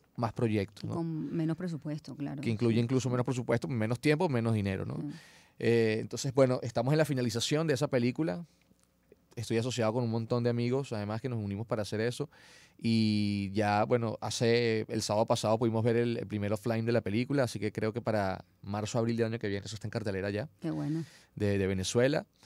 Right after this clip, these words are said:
Speaker 1: Eh, me voy a Colombia en enero, voy a pasar Navidades aquí con tranquilidad y me voy a Colombia en enero ahora a, a empezar un proyecto también que me va a tener un ratico ocupado.
Speaker 2: Bueno.
Speaker 1: Contento, pues contento, seguimos trabajando.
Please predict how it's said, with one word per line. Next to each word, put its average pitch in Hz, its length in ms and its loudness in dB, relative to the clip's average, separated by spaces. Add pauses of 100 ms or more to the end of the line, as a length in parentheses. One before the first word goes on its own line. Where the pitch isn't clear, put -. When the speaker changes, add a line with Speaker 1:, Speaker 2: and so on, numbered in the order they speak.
(300)
Speaker 1:
Eh, 107 440 2
me 104 420 -4
voy 113 140 6
a 117 80 4
Colombia 117 320 6
en 120 60 2
enero, 113 520 6
voy 113 140 2
a - 20 -4
pasar 117 240 -2
Navidades 117 320 0
aquí 147 480 0
con 117 160 -6
tranquilidad 113 800 2
y 104 400 -4
me 107 60 -6
voy 98 100 0
a 101 80 0
Colombia 107 320 2
en 113 80 -2
enero 98 240 -4
ahora 104 480 -2
a, 87 600 -8
a - 40 -14
empezar 95 260 -8
un 95 100 -6
proyecto 101 360 -2
también 87 240 -8
que 101 100 -8
me 98 60 -6
va 92 60 -6
a 85 40 -10
tener 90 160 -8
un 92 60 -8
ratico 95 260 -8
ocupado. 98 460 -8 (680)
Speaker 2:
Bueno. 165 140 -6
Speaker 1:
Contento, 113 480 2
pues 95 180 -8
contento, 117 360 -6
seguimos 107 320 -2
trabajando. 120 420 -6